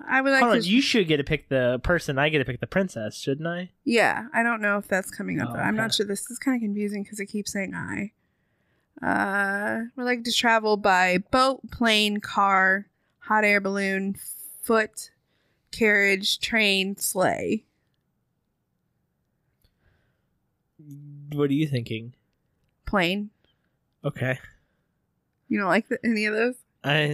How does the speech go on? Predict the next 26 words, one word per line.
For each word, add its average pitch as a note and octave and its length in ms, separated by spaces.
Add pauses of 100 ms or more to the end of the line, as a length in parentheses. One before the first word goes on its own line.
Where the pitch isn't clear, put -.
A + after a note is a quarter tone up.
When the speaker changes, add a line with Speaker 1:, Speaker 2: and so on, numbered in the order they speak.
Speaker 2:
I B2 140
don't B2+ 360
know B2 220
that A#2+ 100
any B2+ 160
of B2 100
them B2 160
fit - 420 (300)
realistically C3+ 800
to B2 180
how B2+ 160
we B2+ 100
live. D3 500 (160)
Speaker 1:
Well, - 240
yeah, G2 180
there's - 240
that. - 180 (1120)
Oh, G#3 140
we G3+ 100
get G#3+ 120
to - 40
pick - 180
a G#3 40
s-, - 220
Disney F#3 360
sidekick. - 600